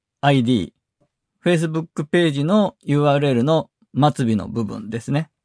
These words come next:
そこを入れるだけで、メッセンジャーリンクというリンクになります。なので、メッセンジャーでの問い合わせは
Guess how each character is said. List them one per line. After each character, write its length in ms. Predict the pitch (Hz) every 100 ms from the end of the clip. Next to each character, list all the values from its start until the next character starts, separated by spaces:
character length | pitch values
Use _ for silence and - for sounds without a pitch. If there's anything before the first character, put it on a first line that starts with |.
| _ _ _
そ 140 | 185
こ 220 | 202 208
を 60 | 202
入 100 | 170
れ 100 | 156
る 280 | 147 139 - -
だ 140 | 143
け 220 | 139 170
で、 320 | 156 214 160 - _ _
メ 120 | 139 143
ッ 20 |
セ 160 | 139
ン 80 | 127
ジ 80 | 120
ャ 80 | 117
ー 40 |
リ 120 | 110
ン 60 | 107
ク 100 | -
と 200 | 101 -
い 80 | -
う 220 | 156 185 117
リ 180 | 120
ン 140 | 117 104
ク 340 | - 113 107 139
に 160 | 175
な 100 | 113
り 80 | 104
ま 160 | 101 117
す。 180 | - _ _ _ _ _ _
な 120 | 208
の 160 | 180 160
で、 300 | 226 196 - _ _ _ -
メ 100 | 165
ッ 20 |
セ 180 | 180 165
ン 60 |
ジ 80 | 143
ャ 80 | 135
ー 20 |
で 140 | 165
の 200 | 196 135 -
問 140 | 143
い 40 | 127
合 60 |
わ 80 | 113
せ 100 | 120
は 200 | 113 113